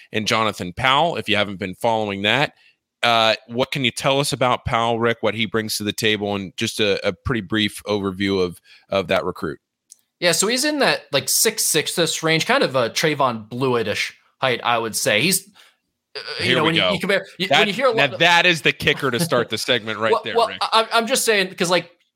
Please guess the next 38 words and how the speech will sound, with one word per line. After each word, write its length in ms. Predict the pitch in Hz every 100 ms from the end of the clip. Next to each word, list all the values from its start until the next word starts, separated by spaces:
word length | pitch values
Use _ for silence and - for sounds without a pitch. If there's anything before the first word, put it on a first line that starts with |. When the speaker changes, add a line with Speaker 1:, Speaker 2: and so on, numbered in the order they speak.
| _
Speaker 2:
you 180 | 208 208
get, 160 | 247
you 180 | 233 254
get 60 | 285
in 80 | 254
that, 160 | 196
like, 160 | 165 -
six, 500 | - - 180 - -
when 160 | 175 190
you 60 |
say 160 | 185 247
a 40 |
guy's 220 | 180 156 -
six 240 | 139 -
six, 420 | 110 92 - - _ _ -
it's 100 | 135
like, 160 | 160 170
well, 220 | 165 165
is 60 |
he 100 | 160
more 200 | 180 240
like 260 | 220 185 - _ _ -
a 80 | 156
six 440 | - 202 - - - - -
four, 200 | 190 185
six 220 | 185 165
five 260 | 180 147 131
wing 520 | 170 233 254 254 233 _
who's 120 | 202
listed 220 | 220 226 220
at 60 |
six 200 | - 214
six, 240 | 226 214 - - _ -
or 240 | 175 175
is 100 | 175
he 100 | 180
more 200 | 175 180
like 320 | 170 160 -